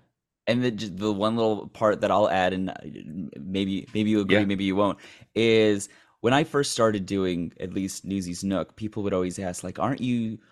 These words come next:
Speaker 1: aren't you scared, uh, people will find out, right? Aren't you scared? Like, it's your voice. Uh, aren't people
Speaker 2: Mm.
Speaker 1: gonna recognize your voice?"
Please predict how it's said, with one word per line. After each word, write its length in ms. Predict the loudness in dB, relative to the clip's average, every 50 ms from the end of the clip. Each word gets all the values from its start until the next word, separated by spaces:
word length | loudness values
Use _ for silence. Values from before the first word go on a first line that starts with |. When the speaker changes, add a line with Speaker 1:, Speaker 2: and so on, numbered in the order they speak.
| -20 -10 -8
Speaker 1:
aren't 160 | -6 -4 -4
you 120 | -4 -4
scared, 580 | -4 -6 -4 -2 -2 0 0 0 -2 -2 -4 -8 _ _ _ _ _ _ _ -6
uh, 140 | -4 -4 -4
people 280 | -4 -8 -8 -8 -8
will 60 | -10 -10
find 300 | -8 -8 -8 -8 -8 -8
out, 260 | -8 -10 -10 -14 _ _ _ _ _ -4
right? 120 | -2 0
Aren't 200 | 0 0 0 0
you 160 | -2 -4 -4 -6
scared? 280 | -6 -6 -4 -2 -2
Like, 140 | -2 -2 -2
it's 140 | -6 -6 -4
your 200 | -2 0 0 0
voice. 580 | 0 0 0 0 0 -2 -4 -10 -12 -14 -16 -18 _ _ _ _ _ _ _ -8
Uh, 160 | -6 -4 -2
aren't 200 | -2 -2 -2 -4 -6 _ -6
people 260 | -2 -2 0 0 -2
Speaker 2:
Mm. 40 | -2
Speaker 1:
gonna 120 | -2 -4 -2
recognize 680 | -2 -4 -6 -6 -8 -10 -8 -8 -6 -6 -6 -6 -8
your 100 | -8 -8
voice?" 460 | -6 -4 -2 -2 -2 -4 -6 -12 -16